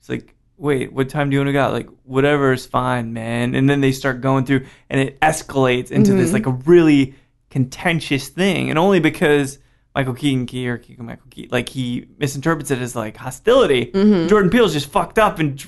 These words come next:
Speaker 1: and high, and he doesn't care, right?
Speaker 2: <laughs>
Speaker 1: So it's like, text, it, it already
Speaker 2: It's so
Speaker 1: has
Speaker 2: hard to read.
Speaker 1: uh, it's totally hard to read.
Speaker 2: Yeah.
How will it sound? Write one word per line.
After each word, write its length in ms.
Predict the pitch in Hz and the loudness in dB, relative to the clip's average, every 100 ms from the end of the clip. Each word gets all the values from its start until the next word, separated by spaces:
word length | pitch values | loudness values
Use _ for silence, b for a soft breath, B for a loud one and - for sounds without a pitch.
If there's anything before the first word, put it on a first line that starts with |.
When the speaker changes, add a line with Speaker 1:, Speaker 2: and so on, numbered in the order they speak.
| - | -4
Speaker 1:
and 180 | 147 | -2
high, 340 | 135 - - 127 | -2 -2 -4 -4
and 140 | 139 | -2
he 60 | 165 | -2
doesn't 360 | 214 339 214 | 2 4 4
care, 220 | 440 - 277 | 4 4 6
right? 640 | 226 - 415 - 427 - | 4 2 0 -2 -4 -4
Speaker 2:
<laughs> 40 | - | -2
Speaker 1:
So 100 | 269 | 0
it's 80 | 285 | 2
like, 400 | 247 202 - _ _ _ - | 2 0 -6 _ _ _ -10
text, 400 | - - - - - | -2 -2 -2 -12 -14
it, 800 | 320 - - _ _ 196 196 196 | -12 -14 -18 _ _ 4 4 4
it 160 | 190 | 2
already 500 | 180 170 165 180 180 | 4 4 2 2 2
Speaker 2:
It's 140 | 226 226 | 0 2
so 80 | 247 | 2
Speaker 1:
has 120 | 233 | 2
Speaker 2:
hard 160 | 240 | 2
to 100 | 226 | -2
read. 600 | 180 151 160 156 156 175 170 _ - | -4 -4 -2 -2 -2 -6 -16 _ -6
Speaker 1:
uh, 140 | 151 | -2
it's 180 | 202 196 | 0 -2
totally 380 | 202 240 262 185 | 0 -2 0 -4
hard 260 | 123 104 - | -6 -14 -20
to 60 | |
read. 140 | _ 156 | _ -6
Speaker 2:
Yeah. 300 | 139 135 | -4 -4